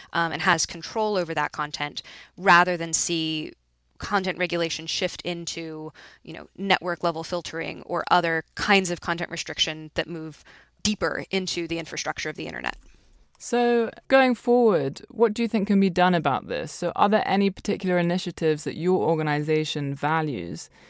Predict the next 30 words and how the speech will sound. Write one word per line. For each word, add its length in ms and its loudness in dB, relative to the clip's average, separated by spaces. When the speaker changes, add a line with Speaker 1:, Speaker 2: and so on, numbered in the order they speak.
Speaker 2:
in 140 0
dealing 280 4
with 140 -2
the 160 -6
issue 560 -6
of 300 -6
protecting 440 -4
human 320 -4
rights 540 -6
while 440 -2
fighting 540 -6
terrorist 400 -6
use 160 -8
of 80 -16
the 60 -6
internet? 420 -10
Speaker 1:
C 200 4
D 140 4
T 300 2
has 260 4
supported 720 0
a 140 2
number 400 0
of 100 -2
initiatives 560 -2
over 200 -6
the 100 -4
years 580 -4
around 680 0
increasing 760 -2